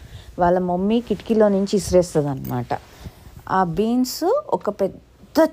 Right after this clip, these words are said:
చెట్టు అయిపోతది. ఎంత పెద్దదవుతదంటే క్లౌడ్స్‌లోకి పాకేస్తదనమాట. క్లౌడ్స్ పై దాకా వెళ్ళిపోతది ఆ చెట్టు. జాక్ బయటకు వచ్చి చూడంగానే ఆ చెట్టు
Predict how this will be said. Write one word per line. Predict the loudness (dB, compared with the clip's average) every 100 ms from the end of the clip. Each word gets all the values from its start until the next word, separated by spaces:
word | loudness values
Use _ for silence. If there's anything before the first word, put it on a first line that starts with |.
| -2
చెట్టు | -4 2
అయిపోతది. | 4 4 -2 -4 -4 -6 -8 -10 -6
ఎంత | -4 -2 0
పెద్దదవుతదంటే | 0 0 0 2 2 0 -2 -2 -2
క్లౌడ్స్‌లోకి | -2 2 4 4 2 -2 -4 -4 -4 -4 -6
పాకేస్తదనమాట. | -2 -2 0 -4 0 0 0 0 0 -2 -4 -6 -8
క్లౌడ్స్ | -10 -12 -6 -2 0 -2 -6 -6
పై | -6
దాకా | -6 -4 -2 0 0
వెళ్ళిపోతది | 0 0 -2 -2 -2
ఆ | -6 -8
చెట్టు. | -10 -8 -10 -10 -14 -14 -16 -18 -18 -20 -18 -8
జాక్ | 2 6 6 4
బయటకు | 2 4 2 2 0
వచ్చి | 0 -2
చూడంగానే | 0 2 0 -2 -2 -2
ఆ | -4 -2
చెట్టు | -2 -2